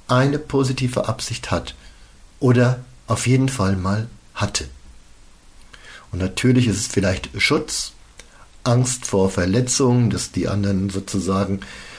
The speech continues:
äh, ihm sagen, „Was machst denn du da?“ oder „Was erzählst du denn da auf der Bühne?“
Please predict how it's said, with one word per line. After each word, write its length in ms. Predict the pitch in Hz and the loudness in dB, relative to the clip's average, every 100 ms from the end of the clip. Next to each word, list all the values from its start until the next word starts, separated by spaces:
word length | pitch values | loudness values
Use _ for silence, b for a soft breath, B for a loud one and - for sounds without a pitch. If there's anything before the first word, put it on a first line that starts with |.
| B 117 | B 0
äh, 240 | 104 98 | 2 2
ihm 220 | 104 107 | 0 0
sagen, 280 | 98 104 101 | 2 2 2
„Was 140 | 101 | 0
machst 320 | 110 104 - 113 | 0 -2 -2 -2
denn 140 | 95 | -2
du 160 | 135 135 | 0 2
da?“ 340 | 127 127 120 | 2 2 2
oder 180 | 98 95 98 - | 0 -2 -6 -10
„Was 120 | - 104 | -8 -6
erzählst 480 | 95 - 120 120 | -4 0 0 0
du 40 | 101 | -2
denn 180 | 104 101 | -2 2
da 100 | 107 | 0
auf 160 | 101 - | 0 -2
der 120 | 95 | -4
Bühne?“ 400 | - 95 95 | 0 0 0